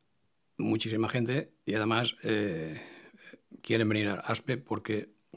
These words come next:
una parte importante de, de Bilbao tiene hoteles, o sea, perdón, tiene residencia de segunda residencia en, en Santa Pola, en Torrevieja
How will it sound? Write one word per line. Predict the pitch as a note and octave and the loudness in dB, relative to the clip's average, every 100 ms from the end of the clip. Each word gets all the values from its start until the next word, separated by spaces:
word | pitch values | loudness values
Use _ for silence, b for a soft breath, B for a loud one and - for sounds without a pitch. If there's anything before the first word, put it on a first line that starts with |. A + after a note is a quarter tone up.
| - | -4
una | A2+ | 0
parte | A#2 A2+ A#2+ B2+ - | 0 2 2 0 0
importante | A2 G#2+ G#2+ A#2+ A2 G#2 | 0 0 0 0 2 2
de, | G2 - | 0 -2
de | A2+ | -2
Bilbao | A2+ A2+ A#2+ - - b b b - | 0 2 2 0 -6 b b b -6
tiene | G#2+ G#2+ A#2 - _ | -2 0 -2 -6 _
hoteles, | - G#2+ A#2 A#2 B2 - _ | -8 -4 0 0 0 -4 _
o | - | -10
sea, | - G#2 | -6 -4
perdón, | G2+ G2+ G#2+ - - - | -2 -2 -2 -6 -16 -8
tiene | - A2 G#2+ E2 - G#2+ G#2 | -2 0 0 -4 -6 -4 -2
residencia | G#2 G#2+ A2+ G#2+ A2+ | -2 -2 -2 0 -2
de | A2 | -2
segunda | A2 A2+ | 0 -2
residencia | A2 A#2 A2+ A#2 | 0 -2 0 0
en, | F#2 D#2 - | -2 -6 -6
en | A2 | -4
Santa | G#2 G2 | -4 -4
Pola, | G#2 A2+ A2+ | 0 0 0
en | G#2+ | -2
Torrevieja | G#2 G2+ A2 G2+ A2 | -4 -2 0 0 -4